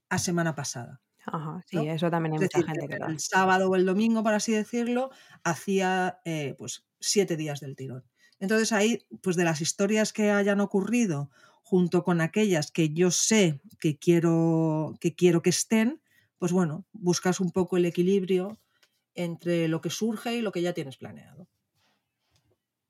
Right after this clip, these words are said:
Speaker 2: Ujú. Guay,
Speaker 1: Y
Speaker 2: me
Speaker 1: si lo haces a
Speaker 2: parece
Speaker 1: posteriori, pues muchísimo más, claro.
Speaker 2: Claro. Sí, porque ya igual o lo apuntas o hay ciertos días que, claro, no vas a saber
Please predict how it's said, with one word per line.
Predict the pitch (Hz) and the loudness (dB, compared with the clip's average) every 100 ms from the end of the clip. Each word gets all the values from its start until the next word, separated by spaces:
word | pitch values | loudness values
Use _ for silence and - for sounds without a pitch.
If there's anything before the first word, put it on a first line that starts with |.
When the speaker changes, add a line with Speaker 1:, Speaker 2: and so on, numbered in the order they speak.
| _ _ 180 | _ _ -10
Speaker 2:
Ujú. | 165 156 - - _ _ _ _ _ _ _ _ _ _ - | -8 -10 -14 -18 _ _ _ _ _ _ _ _ _ _ -12
Guay, | 180 160 151 - | -8 -8 -8 -4
Speaker 1:
Y | 185 | -2
Speaker 2:
me | 165 | 2
Speaker 1:
si | |
lo | 175 | 2
haces | 175 170 | 0 -4
a | 165 | -4
Speaker 2:
parece | |
Speaker 1:
posteriori, | 151 147 - 156 | -6 -8 -8 -6
pues | 175 - | -6 -10
muchísimo | 139 - 143 127 | -18 -16 -12 -12
más, | 147 156 - | -10 -12 -14
claro. | 165 165 | -16 -8
Speaker 2:
Claro. | 165 139 - _ _ _ _ _ _ _ _ _ - | -6 -6 -10 _ _ _ _ _ _ _ _ _ -12
Sí, | - | -6
porque | 170 165 160 | -4 -4 -2
ya | 160 156 160 165 | -2 0 -2 -2
igual | 165 170 165 170 - - - | -2 -2 -2 -6 -12 -10 2
o | 185 175 | 4 8
lo | |
apuntas | 165 170 185 190 190 190 | 8 6 2 4 2 4
o | 170 | 0
hay | 165 | 0
ciertos | 170 156 165 156 | -2 0 -2 0
días | 165 170 | -2 -2
que, | 156 | -4
claro, | 165 175 147 | -4 -4 -4
no | 147 | -6
vas | 147 | -6
a | 143 | -6
saber | 147 139 139 - | -10 -10 -12 -16